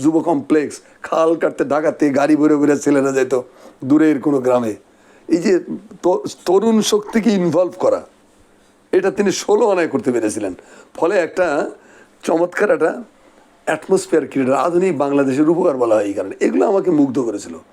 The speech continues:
মুগ্ধ মানে আকৃষ্ট, যেখানে গেলে কিছু কাজ করা যাবে। তা আমি বলি সহজ করে, আমি বলি যে আমরা দেখতাম সমাজ বিপ্লবের রাজনীতি,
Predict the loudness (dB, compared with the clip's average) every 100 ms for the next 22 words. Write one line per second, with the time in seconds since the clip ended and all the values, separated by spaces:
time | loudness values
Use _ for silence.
0 | _ -12 -2 0 2 0 -4 -6 -6 -2
1 | 0 2 2 4 2 0 -8 -20 -20 -10
2 | -6 -4 -2 -2 -2 -4 -4 -10 -20 -20
3 | -8 -4 -2 0 2 2 2 2 0 -2
4 | -2 -8 -8 -8 -10 _ -20 -20 -20 -12
5 | -2 0 2 2 2 0 0 0 2 0
6 | -2 -4 -4 -6 -4 -2 -2 -2 -4 -2
7 | -2 -4 -4 -6 -6 -10 -12